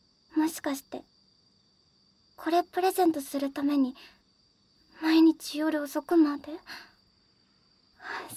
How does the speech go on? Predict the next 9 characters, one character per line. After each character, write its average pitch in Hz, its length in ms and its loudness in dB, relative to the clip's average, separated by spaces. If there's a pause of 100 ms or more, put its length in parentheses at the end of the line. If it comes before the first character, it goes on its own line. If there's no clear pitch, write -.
(640)
か。 - 280 -14 (2000)
本 320 220 6 (100)
気 302 400 -6 (320)
な 320 220 6
ん 311 80 8
だ 269 120 -6
ね。 269 280 -4 (1300)
私 - 440 -6
も、 294 200 4